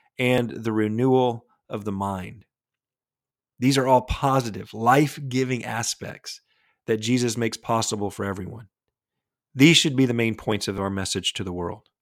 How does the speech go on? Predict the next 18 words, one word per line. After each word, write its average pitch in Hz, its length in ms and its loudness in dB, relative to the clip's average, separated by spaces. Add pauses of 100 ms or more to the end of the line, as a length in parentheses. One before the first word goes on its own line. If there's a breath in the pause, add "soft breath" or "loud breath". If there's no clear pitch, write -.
(880 soft breath)
Furthermore, 123 520 8 (320 loud breath)
the - 60 0
Christian 135 320 2
faith 120 260 2
is 104 120 -2
best 110 480 0
evidenced 120 580 0
by 101 160 -2
action, 98 680 -2 (360)
serving, 101 640 4 (180)
helping, 104 600 0
caring, 104 560 -2 (560)
that 110 100 0
promotes 113 400 0
social 113 360 0
justice 101 520 -4
and 104 100 -8
righteousness. 101 680 -6